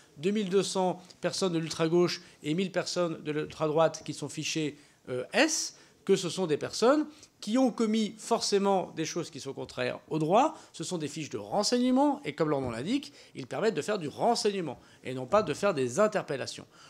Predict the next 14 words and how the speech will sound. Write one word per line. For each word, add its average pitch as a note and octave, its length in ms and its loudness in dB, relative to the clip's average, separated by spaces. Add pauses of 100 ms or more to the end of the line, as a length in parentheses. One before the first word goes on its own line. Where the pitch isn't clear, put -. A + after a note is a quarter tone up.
Lorsqu'il C4 440 4
y C4+ 80 0
a D#4+ 240 2
un G#3 320 0
soupçon, - 500 -4 (400)
lorsqu'il G3+ 400 -2
y G3 80 -2
a B3+ 440 2
une F3 440 0 (220)
possibilité A3+ 760 0 (280)
qu'une G3 140 -4
personne A3 400 0 (320)
ait F3 100 -4
commise G3+ 500 2